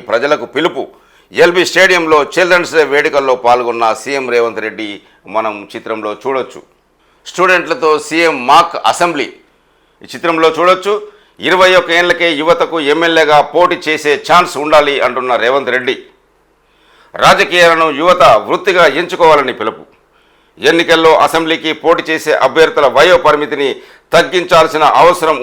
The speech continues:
ఉందని సీఎం రేవంత్ రెడ్డి అభిప్రాయపడ్డారు. ఇరవై ఒక్క ఏళ్లు నిండినోళ్లకే అసెంబ్లీ పోటీ చేసే అవకాశం ఉంటే యూత్ రాజకీయాల్లోకి వచ్చే ఛాన్స్ ఉంటుందని చెప్పారు. నేషనల్ చిల్డ్రన్స్ డే సందర్భంగా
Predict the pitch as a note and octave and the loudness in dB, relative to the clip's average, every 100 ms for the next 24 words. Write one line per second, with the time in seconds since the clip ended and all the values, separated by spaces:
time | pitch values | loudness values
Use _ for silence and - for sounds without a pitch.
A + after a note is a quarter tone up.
0 | D#3 F3+ E3 C#3+ - E3 E3+ D3 D3 E3 | -2 0 0 -2 -4 -2 0 2 2 2
1 | D3+ C#3+ C3+ - A#2 G#2+ A#2+ A#2 A2 G#2+ | 2 -2 -2 -2 -2 -2 0 0 -2 -2
2 | G2+ D#2+ - _ _ - B2+ D#3+ D#3+ D3 | -2 -4 -16 _ _ -4 0 4 4 4
3 | C#3+ D3 F3 D#3+ C#3+ E3+ E3+ E3 D#3 D3+ | 2 4 2 2 0 0 0 0 0 0
4 | B2+ C3+ D#3+ D#3 D#3 C3 C#3+ C#3+ C#3+ C#3 | 2 0 -2 -4 -6 -2 -2 0 -4 -2
5 | C#3 B2+ C3 C#3+ C3+ C#3 D3 G3 C3+ - | 0 2 2 0 -2 -4 0 2 0 -4
6 | - - D3 G3 G3+ C3 C#3+ F#3+ D#3+ F3 | -20 -6 0 0 0 2 2 2 2 2
7 | E3 D#3+ C3+ C3 - F3 - - E3+ E3+ | 2 2 0 0 0 0 -2 0 0 0
8 | - D3 A2+ C#3+ F3+ F3 D#3+ C#3+ B2 B2 | -4 -4 -4 -4 -2 -2 -2 -2 -4 0
9 | C3 G#2 - _ _ _ - C3 F3+ F3+ | 0 0 -6 _ _ _ -4 0 0 0
10 | F3 F3+ F3 F#3 D#3+ D#3+ D3+ C#3 D3 C#3 | -2 -2 0 0 0 -2 -2 0 0 0
11 | C3+ C3 | 2 4